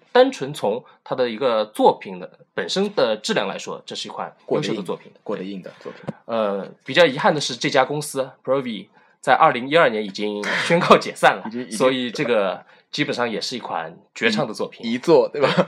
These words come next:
Speaker 2: <laughs> 嗯，好的。啊，那么，呃，这个成品这一块还有什么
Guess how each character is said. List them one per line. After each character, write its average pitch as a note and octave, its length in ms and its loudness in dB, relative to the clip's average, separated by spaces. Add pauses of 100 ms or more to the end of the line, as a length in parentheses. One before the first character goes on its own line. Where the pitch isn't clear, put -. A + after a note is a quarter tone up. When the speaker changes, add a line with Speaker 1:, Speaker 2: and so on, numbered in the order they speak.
Speaker 2:
<laughs> - 140 -12
嗯， A2+ 160 -8 (460)
好 - 400 -10
的。 C3 200 0 (140)
啊， G#2 160 -2
那 C3+ 140 0
么， C3 340 4 (380)
呃， A2 560 -8
这 C3+ 120 -4
个 B2 80 0
成 F3 180 -4
品 E3 160 0
这 A#2+ 100 -2
一 G#2+ 40 -2
块 F2+ 540 -6
还 G2 120 -12
有 G2 60 -8
什 F#2 140 -14
么 F2 260 -10